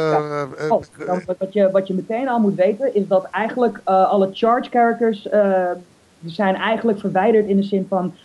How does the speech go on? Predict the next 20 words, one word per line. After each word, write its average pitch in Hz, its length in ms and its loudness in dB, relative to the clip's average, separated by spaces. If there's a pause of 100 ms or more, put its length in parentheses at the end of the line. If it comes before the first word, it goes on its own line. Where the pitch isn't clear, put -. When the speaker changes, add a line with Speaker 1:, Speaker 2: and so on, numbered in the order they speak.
(140)
Speaker 1:
chargen 214 480 2
werkt 190 260 2
niet 147 160 -2
echt 127 180 -10
meer. 120 240 -12 (220)
Eh, 165 160 -4
chargen 220 340 2
betekent 208 400 -2
dat, 196 240 -4
eh, 185 180 -2 (160)
dat - 160 -2
sommige 202 380 2
speciale 196 440 0
moves 190 280 2
kon 196 120 4
je 185 100 4
uitvoeren 180 540 2
door 165 300 2 (220)
de 165 280 2
stick, - 440 2